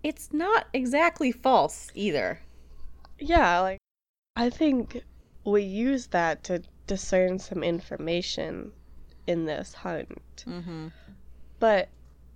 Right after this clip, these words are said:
Speaker 2: is her source Bathilda Bagshot?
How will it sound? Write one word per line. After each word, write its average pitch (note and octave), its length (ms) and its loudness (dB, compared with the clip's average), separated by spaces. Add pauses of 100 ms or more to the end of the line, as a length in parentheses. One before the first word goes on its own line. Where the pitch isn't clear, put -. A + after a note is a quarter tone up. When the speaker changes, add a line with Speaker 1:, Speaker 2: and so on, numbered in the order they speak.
(680)
Speaker 2:
is B3 200 4
her D4+ 200 4
source A#3+ 680 -2
Bathilda G#3+ 640 -4 (280)
Bagshot? B3+ 640 -4